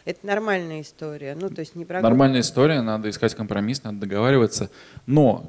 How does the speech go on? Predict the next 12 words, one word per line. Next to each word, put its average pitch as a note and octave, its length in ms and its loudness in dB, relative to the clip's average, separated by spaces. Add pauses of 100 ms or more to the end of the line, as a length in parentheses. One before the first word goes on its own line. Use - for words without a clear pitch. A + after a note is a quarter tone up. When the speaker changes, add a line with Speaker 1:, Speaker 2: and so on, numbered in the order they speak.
Speaker 2:
здесь A#2 220 -4
ещё - 180 -2
важный A#2+ 260 0
момент, D3 420 2
что A2+ 420 -4
на A#2 80 -10
стороне A#2 320 -6
паблишера C3 440 -2
должна G2+ 300 -2
быть G#2+ 260 -6 (160)
соответствующая - 640 -6
экспертиза. F#2+ 600 -6